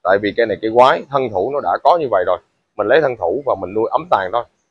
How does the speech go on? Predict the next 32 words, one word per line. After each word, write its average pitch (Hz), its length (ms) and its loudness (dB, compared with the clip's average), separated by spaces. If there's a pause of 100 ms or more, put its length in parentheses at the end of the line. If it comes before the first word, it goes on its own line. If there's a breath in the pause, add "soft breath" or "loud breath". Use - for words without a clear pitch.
(140)
chứ 156 60 -4
mình 110 160 -2
không 120 200 -4
có 135 120 -6
cần 95 200 -2
mà 82 60 -10
nuôi 110 200 -6 (560)
cốt 180 280 6
mà 120 60 -10 (120)
phải 101 260 -4
bằng 92 260 -6
cổ 107 160 -6
tay 127 420 4 (360)
như 127 120 0
những 117 220 -2
cái 151 140 -2
cây 123 140 2
mai 117 240 0
khác 165 160 0
ha 135 120 -6
cả 131 60 -2
nhà. 120 200 -2 (420)
Rồi, 123 140 6 (480)
cây 139 100 8
này 131 120 8 (260)
em 131 140 0
bước 156 160 0
vô 143 80 6
đo 131 120 10
thông 131 140 0
số 165 240 4
nè. 175 60 0